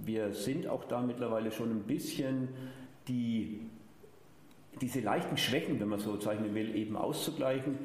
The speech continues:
indem dass wir halt früher in die Lese gehen. Also wir wollen nicht mehr die Öchsrelle veranstalten, wir wollen nicht mehr die fünfundneunzig oder hundert Öchsle unbedingt haben. Wir lesen früher, weil sonst eben einfach die Säure zu stark leidet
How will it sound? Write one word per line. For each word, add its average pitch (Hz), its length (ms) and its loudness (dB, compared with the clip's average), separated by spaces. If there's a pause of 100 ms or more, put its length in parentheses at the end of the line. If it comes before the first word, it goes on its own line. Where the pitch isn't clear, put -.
(220)
indem 131 340 0
dass 123 160 -2
wir 120 100 -2
halt 110 160 -2
früher 127 320 0
in 101 120 -2
die 110 60 -2
Lese 104 340 0
gehen. - 260 -4 (420)
Also 113 180 -2
wir 120 140 0
wollen 135 260 2
nicht 147 280 0
mehr 139 100 2
die 135 120 0
Öchsrelle 120 500 -2
veranstalten, 113 720 0
wir 110 120 2
wollen 120 200 2
nicht 123 260 -2
mehr 113 140 2
die 113 140 0
fünfundneunzig 110 640 0
oder 110 160 0
hundert 113 260 0
Öchsle 113 260 -2
unbedingt 110 460 0
haben. 101 320 2 (420)
Wir 107 100 2
lesen 131 380 2
früher, 131 420 0
weil 113 360 2 (320)
sonst 131 420 0
eben 131 320 0
einfach 113 340 -2
die 117 120 -2
Säure 123 420 0
zu 180 240 -2
stark - 680 0
leidet 151 540 0